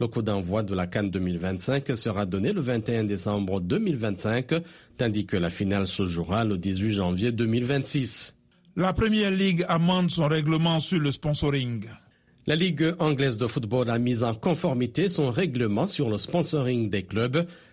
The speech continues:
Speaker 1: avec l'aval d'une majorité d'entre eux ce vendredi en réponse à une bataille juridique menée par Manchester City vent debout contre ce type de normes.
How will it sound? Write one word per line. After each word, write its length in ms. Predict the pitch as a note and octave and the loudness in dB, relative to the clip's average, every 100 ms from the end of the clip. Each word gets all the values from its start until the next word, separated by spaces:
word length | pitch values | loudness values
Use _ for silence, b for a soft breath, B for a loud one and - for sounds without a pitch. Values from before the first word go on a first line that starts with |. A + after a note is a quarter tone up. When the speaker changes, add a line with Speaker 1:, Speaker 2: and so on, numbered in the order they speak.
| B | B
Speaker 1:
avec 320 | C#3+ A#2+ A#2+ A2 | -4 -2 -2 -2
l'aval 440 | G#2 F#2 A2+ G#2+ | -2 0 0 0
d'une 200 | G2+ G#2 | -2 0
majorité 560 | G#2+ G#2+ G#2 G2+ A2+ G2+ | 0 0 -2 -2 -2 0
d'entre 420 | F#2 F2 - C3+ | 0 -2 -2 0
eux 160 | D3 | 0
ce 140 | D#3 B2+ | 0 -2
vendredi 680 | A2 E3 B2 A2+ G#2+ G#3 G3 | 0 0 0 -2 0 0 0
en 140 | B2 | 0
réponse 480 | B2 - A2 G2 F#2+ | -2 -2 -2 -2 -2
à 80 | F#2+ | -2
une 160 | F#2+ | -2
bataille 500 | F2+ F2+ A2 G2+ F#2 | -2 -2 -2 -2 0
juridique 580 | G2 A2 A#2 A#2+ B2 - | 0 0 0 -2 -4 -2
menée 420 | A#2 A2 B2 F3 | 0 0 0 0
par 200 | E3+ A#2 | 0 0
Manchester 440 | A#2 G#3 F3 - A#2+ | 0 0 -2 -2 -4
City 400 | - A2 - A#3 | -2 -4 -2 -2
vent 160 | C3 | 0
debout 400 | A2+ G#2+ G2 F#3+ | 0 -2 -2 -2
contre 400 | F3+ G#3 G3 C#3 | -2 -2 0 -2
ce 160 | A#2 A#2+ | -2 -2
type 300 | A2 B3+ E3 | -2 -2 0
de 100 | C#3+ | 0
normes. 420 | B2+ A2+ G2 F#2 | 0 0 0 -4